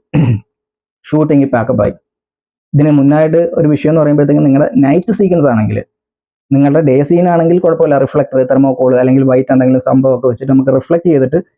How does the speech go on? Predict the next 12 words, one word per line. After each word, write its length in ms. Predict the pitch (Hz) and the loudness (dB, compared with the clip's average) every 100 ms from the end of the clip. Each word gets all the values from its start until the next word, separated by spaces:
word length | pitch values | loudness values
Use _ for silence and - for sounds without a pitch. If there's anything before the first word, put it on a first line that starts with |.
| _ | _
ആർട്ടിസ്റ്റിന്റെ 480 | - 143 143 151 143 143 | -4 -4 -2 -2 -2 0
ഫേസ് 360 | 139 143 - - _ _ - | 0 0 -4 -10 _ _ -2
ഒരു 140 | 151 139 | 0 2
ഇൻഡോർ, 360 | 135 151 165 165 160 - | 2 2 2 2 -2 -4
ആ, 40 | 143 131 | -2 0
നമ്മുടെ 200 | 127 139 143 139 | 2 2 2 0
റൂമിനകത്താണെങ്കിൽ 800 | 147 170 135 143 160 139 135 156 _ - | 0 2 0 0 0 0 0 -2 _ -4
വെട്ടം 240 | 170 170 214 | -2 0 -2
കാണത്തില്ല. 320 | 143 107 113 107 - _ _ | 0 -2 -4 -6 -12 _ _
അപ്പോൾ 120 | 185 | -2
നമ്മുടെ 180 | 208 196 | 0 0
ഈ 40 | 208 | 0